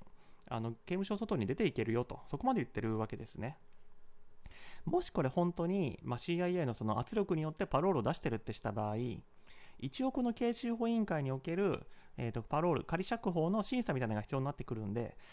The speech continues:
さすがにこの場で歩いて出てっていいよってのは無理だと思うんですよね。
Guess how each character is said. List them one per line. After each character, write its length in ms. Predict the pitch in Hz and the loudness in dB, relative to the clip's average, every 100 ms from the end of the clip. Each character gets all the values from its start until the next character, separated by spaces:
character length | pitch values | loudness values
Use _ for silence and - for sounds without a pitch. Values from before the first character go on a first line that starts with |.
| - | -20
さ 220 | - - 139 | -14 -10 -8
す 180 | - | -8
が 180 | 277 302 | -4 -2
に 360 | 302 294 135 - - | 0 0 0 -4 -12
こ 140 | - 165 | -2 0
の 100 | 233 | 4
場 100 | 254 | 4
で 80 | 262 | 2
歩 180 | 247 | 0
い 60 | 269 | 0
て 100 | - | 0
出 100 | 143 | 0
て 100 | 226 | 0
っ 40 | |
て 160 | 226 139 | -2 -2
い 40 | |
い 40 | 139 | 0
よ 80 | 160 | 0
っ 40 | |
て 80 | 127 | 0
の 80 | 98 | 0
は 80 | |
無 160 | 101 147 | 2 2
理 180 | 196 117 | 2 2
だ 120 | 101 | -2
と 80 | 107 | 0
思 160 | 104 107 | 0 0
う 40 | |
ん 20 | |
で 100 | 107 | -4
す 100 | - | -8
よ 80 | 67 | -8
ね。 280 | 107 107 | -6 -6